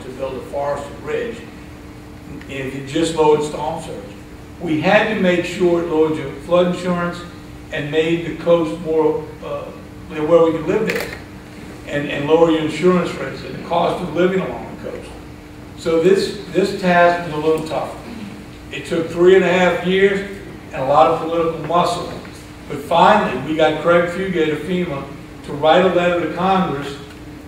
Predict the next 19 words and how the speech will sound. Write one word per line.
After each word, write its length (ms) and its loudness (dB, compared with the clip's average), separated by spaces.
that 200 4
says, 440 6
and 100 -2
I've 160 -4
got 160 2
a 120 -2
copy 320 0
of 120 -2
the 60 2
letter 180 4
in 140 0
the 60 -8
presentation 880 -2
that 120 -6
we 100 -8
can't 260 -6
get 160 -4
working, 440 -4
<laughs> 20 -10